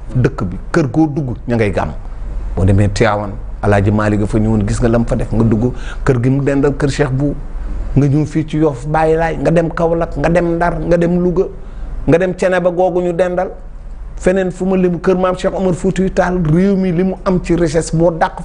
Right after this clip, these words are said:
fuuf ay jamaa ak i or. Bu la neexee alpulaar la léegi nga xas fi joolaa wala séeréer. Loolu am na réew yoo xam boo ko fi defee guerre civile ngay indi.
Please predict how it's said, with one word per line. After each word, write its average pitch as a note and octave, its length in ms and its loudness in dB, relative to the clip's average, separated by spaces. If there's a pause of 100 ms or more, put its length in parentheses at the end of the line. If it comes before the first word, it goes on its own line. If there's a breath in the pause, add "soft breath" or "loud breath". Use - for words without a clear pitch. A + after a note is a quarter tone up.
fuuf D4 320 0 (360 loud breath)
ay E3 180 2
jamaa C#3+ 300 0
ak - 140 -10
i D3+ 80 -10
or. A2 200 -2 (1000)
Bu C#3+ 100 6
la G3 160 4
neexee F#3+ 360 -2
alpulaar D#3+ 500 0
la D3 120 -4
léegi G3 360 2
nga F3 120 0
xas E3 220 -2
fi C3+ 140 -2
joolaa A#2 320 4
wala A#2 180 2
séeréer. G2+ 420 0 (120)
Loolu B2+ 260 4
am D3 120 0
na D3 100 4
réew C#3+ 200 2
yoo D3+ 80 2
xam D3+ 160 -4
boo D3 100 0
ko F3 80 -6
fi D#3+ 80 -6
defee D#3 280 2
guerre D#3 220 2
civile E3 260 0
ngay F3+ 240 0
indi. F3 240 -4